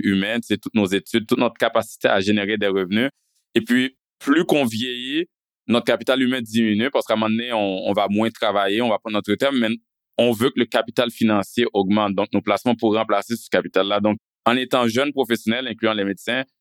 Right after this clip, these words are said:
le capital qu'il faut protéger, c'est le capital humain, d'où l'assurance invalidité. Euh, complètement d'accord avec toi là-dessus.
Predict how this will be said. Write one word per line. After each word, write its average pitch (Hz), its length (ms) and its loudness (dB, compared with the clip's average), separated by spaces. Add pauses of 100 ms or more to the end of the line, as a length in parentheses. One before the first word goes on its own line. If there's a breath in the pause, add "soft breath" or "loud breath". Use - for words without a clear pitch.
(300)
le 113 140 4
capital 123 520 0
qu'il 117 140 -2
faut 110 140 2
protéger, 107 760 -2
c'est - 220 -2
le 98 80 -2
capital 95 440 0
humain, 95 300 0
d'où 107 240 0
l'assurance 98 460 -2
invalidité. 90 600 -2
Euh, 87 400 2
complètement 98 600 0
d'accord 87 280 0
avec 92 220 0
toi 98 120 0
là-dessus. 113 420 0